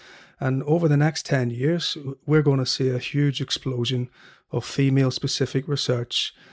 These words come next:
that will allow us to really have evidence-based guidelines. And it's great to hear from the athletes' stories. It's great to hear from the scientists' stories. And the two of them working together will give us the best chance of,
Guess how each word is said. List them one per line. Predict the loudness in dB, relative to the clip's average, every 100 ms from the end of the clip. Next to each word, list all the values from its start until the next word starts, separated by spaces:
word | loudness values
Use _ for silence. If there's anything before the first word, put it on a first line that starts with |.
| -20 _
that | -4 0
will | 4
allow | 6 6 4 2
us | 0 -6
to | -4 0
really | 2 4 2
have | 0 -6 -10 -8
evidence-based | 0 0 2 -4 -4 -6 -6 -4
guidelines. | -6 -6 -4 -4 -2 -4 -8 -16 _ -20 -20 _ -4
And | -2
it's | -2
great | -2 2 2
to | 2
hear | 4 4
from | 4 0
the | 0
athletes' | -4 -4 -4 -4
stories. | -2 0 0 -2
It's | -6
great | -4 -2 0
to | 0
hear | 0
from | 0 -2
the | -4
scientists' | -2 -2 -2 -4 -6
stories. | -4 -4 -4 -4 -8 _ -20 -20 _ _
And | -4 -4
the |
two | 2 4 4
of | 4
them | 0
working | 2 0 0 -4
together | -4 -2 0 0
will | 0 0
give | -2
us | -4
the | -8
best | -6 -4 -4 -4
chance | -4 -4 -4 -8
of, | -8